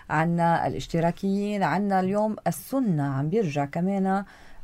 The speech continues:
آه، هذا المكون السني داخل مجلس النيابة، عم نحكي نحن طائفيًا، إنما عم، هو عم بيكون كمان بمثابة بيضة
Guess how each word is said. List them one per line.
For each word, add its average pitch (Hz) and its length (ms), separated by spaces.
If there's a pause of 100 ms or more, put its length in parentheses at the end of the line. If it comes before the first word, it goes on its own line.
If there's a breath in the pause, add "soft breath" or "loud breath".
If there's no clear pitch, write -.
آه، 160 640
هذا 202 320
المكون 175 520
السني - 360
داخل 165 260
مجلس 180 300
النيابة، 170 680
عم 135 120
نحكي 139 280
نحن 156 200
طائفيًا، 175 760
إنما 165 360 (360 soft breath)
عم، 160 200 (100)
هو 254 240
عم 185 200
بيكون 226 300
كمان 202 320
بمثابة 185 460
بيضة 170 320